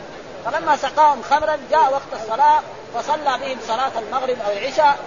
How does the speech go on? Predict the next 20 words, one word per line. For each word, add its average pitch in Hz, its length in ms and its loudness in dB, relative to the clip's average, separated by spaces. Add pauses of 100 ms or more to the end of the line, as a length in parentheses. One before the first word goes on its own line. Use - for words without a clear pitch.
(340)
وقرأ: 285 720 4
"قل 285 160 -2
يا 277 160 0
أيها 262 260 0
الكافرون 240 680 -6
أعبد 269 300 -4 (100)
ما 254 180 -6
تعبدون 247 500 -4
وأنتم 262 420 -4
عابدون 240 540 -4
ما 240 200 -4
أعبد 269 320 -2
وأنا 254 300 -4
عابد 254 420 -2
ما 240 60 -4
عبدتم". 220 420 -4 (120)
صار 277 240 2
خربانة 262 380 -2
مرة 247 260 -2
واحدة. 226 220 0